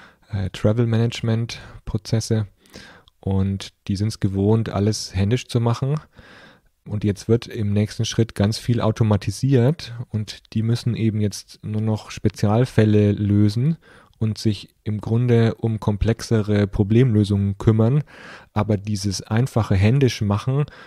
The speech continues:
fällt weg, wofür sie ja aber eigentlich mit ihrer Persönlichkeit sehr viele Fähigkeiten haben und aber von der Firma jetzt die Anforderung gesetzt ist, entwickelt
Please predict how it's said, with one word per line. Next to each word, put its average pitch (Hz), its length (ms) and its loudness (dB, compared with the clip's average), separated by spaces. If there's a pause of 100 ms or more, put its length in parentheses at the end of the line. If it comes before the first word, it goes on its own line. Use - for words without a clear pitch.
(100)
fällt 113 420 0
weg, 113 340 2 (280)
wofür 117 320 4
sie 113 140 -2
ja 110 180 4
aber 107 260 0
eigentlich 117 400 0
mit 117 140 -2
ihrer 107 200 0
Persönlichkeit 123 920 2 (200)
sehr 110 200 4
viele 98 220 2
Fähigkeiten 123 680 4
haben 147 380 2 (420)
und 139 520 4 (240)
aber 120 240 4
von 110 240 2
der 101 160 4
Firma 156 500 4
jetzt 123 560 0 (720)
die 107 720 4 (640)
Anforderung 117 920 2
gesetzt 104 480 2
ist, 165 320 0
entwickelt 120 640 2